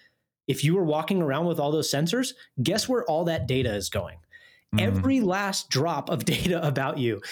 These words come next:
Speaker 1: is all gonna be fed to whoever made the ring that you're wearing to track your pulse, or whoever made the,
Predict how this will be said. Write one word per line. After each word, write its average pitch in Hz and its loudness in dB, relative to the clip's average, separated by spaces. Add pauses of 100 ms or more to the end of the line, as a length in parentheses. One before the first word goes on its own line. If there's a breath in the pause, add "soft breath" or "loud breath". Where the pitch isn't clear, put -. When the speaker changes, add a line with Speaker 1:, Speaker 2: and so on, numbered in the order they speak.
(140 loud breath)
Speaker 1:
is 139 2
all 185 2
gonna 196 2
be 175 2
fed 143 -2
to 139 4
whoever 143 2
made 139 2
the 156 0
ring 196 2
that 131 0
you're 127 2
wearing 120 0
to - -8
track 143 -2
your 151 0
pulse, 127 -2
or 131 -2
whoever 156 2
made 160 2
the, 156 0